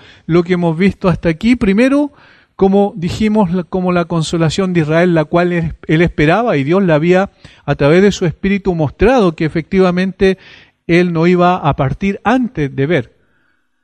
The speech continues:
la consolación de Israel. Esta promesa tan anhelada por los piadosos de ese tiempo y que cada día esperaban que diera cumplimiento.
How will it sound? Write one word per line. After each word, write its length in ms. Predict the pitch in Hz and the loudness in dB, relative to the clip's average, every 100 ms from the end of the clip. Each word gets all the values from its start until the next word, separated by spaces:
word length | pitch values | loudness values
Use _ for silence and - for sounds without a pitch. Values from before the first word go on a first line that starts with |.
| _ | _
la 160 | 135 139 | -2 0
consolación 800 | 143 139 143 143 - 160 147 143 - | -2 -2 -2 -4 -2 -2 -4 -10 -14
de 200 | 143 135 | -6 -4
Israel. 340 | 120 117 120 | -2 0 0
Esta 220 | 156 220 | 0 -2
promesa 520 | 208 190 196 240 190 175 | 0 -2 0 0 -2 -2
tan 220 | 196 196 | -2 -2
anhelada 480 | 185 175 247 240 226 | -2 0 2 0 0
por 160 | 170 | -2
los 100 | 170 | -4
piadosos 580 | - 165 165 233 - 220 | -2 0 2 2 0 -2
de 100 | 185 | -2
ese 180 | - 175 | -2 -2
tiempo 480 | 220 262 - 254 - _ _ _ _ _ _ _ _ _ | -2 -2 0 -2 -2 _ _ _ _ _ _ _ _ _
y 80 | 139 | -2
que 140 | 156 | 0
cada 200 | 170 202 | 2 2
día 200 | 202 214 | 2 2
esperaban 600 | 196 - 170 185 180 180 - - - _ | 0 0 0 0 -2 -6 -12 -20 -20 _
que 140 | - 151 | -2 0
diera 320 | 165 160 156 | 2 2 0
cumplimiento. 920 | 147 147 135 143 165 208 180 - | -2 -8 -6 -4 -2 -2 -2 -8